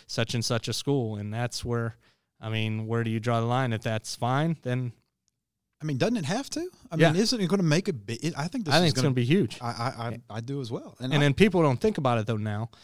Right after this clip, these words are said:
Speaker 1: Um, I just want, hey, kids need to me-, make money, and then it's gonna open up a variety of, uh, different <laughs> opportunities,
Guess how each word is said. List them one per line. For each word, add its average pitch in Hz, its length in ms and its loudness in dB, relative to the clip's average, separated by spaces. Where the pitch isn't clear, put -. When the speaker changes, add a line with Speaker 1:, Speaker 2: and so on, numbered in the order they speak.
Speaker 1:
Um, 107 340 -4
I 151 40 4
just 120 200 2
want, 120 160 -2
hey, 120 140 2
kids 110 360 -2
need 123 180 0
to 117 40 0
me-, 123 180 2
make 120 360 -2
money, 123 360 0
and 117 160 -2
then 120 240 -2
it's 123 480 -8
gonna 196 180 2
open 196 240 6
up 185 160 0
a 170 40 0
variety 139 800 2
of, 147 440 0
uh, 135 360 -2
different 156 380 4
<laughs> 151 80 10
opportunities, 156 680 2